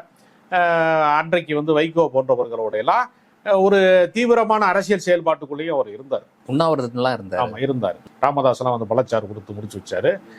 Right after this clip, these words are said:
Speaker 1: அதனால அவருக்கு வந்து ஏற்கனவே அரசாங்க எதிர்ப்பு என்பது அவருக்கு ஒரு இயல்பான ஒன்று. அதிகாரத்துக்கு எதிராக குரல் கொடுப்பது அப்படிங்கிறது அவருடைய இயல்பான ஒன்று.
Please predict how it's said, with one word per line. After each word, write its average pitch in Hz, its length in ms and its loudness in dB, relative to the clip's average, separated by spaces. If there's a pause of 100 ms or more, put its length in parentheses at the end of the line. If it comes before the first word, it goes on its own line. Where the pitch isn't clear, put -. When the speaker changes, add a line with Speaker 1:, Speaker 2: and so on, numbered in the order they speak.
(200)
Speaker 1:
அதனால 214 460 4
அவருக்கு 220 560 2
வந்து 226 400 4
ஏற்கனவே 226 540 2 (160)
அரசாங்க 226 580 2
எதிர்ப்பு 190 500 0
என்பது 151 460 -2 (880)
அவருக்கு 202 260 4
ஒரு 190 100 4
இயல்பான 214 480 4
ஒன்று. 160 280 -6 (760)
அதிகாரத்துக்கு 170 540 2
எதிராக 143 380 0
குரல் 135 260 -6
கொடுப்பது 107 380 -8
அப்படிங்கிறது 101 500 -4
அவருடைய 135 360 2
இயல்பான 165 480 2
ஒன்று. 135 460 -2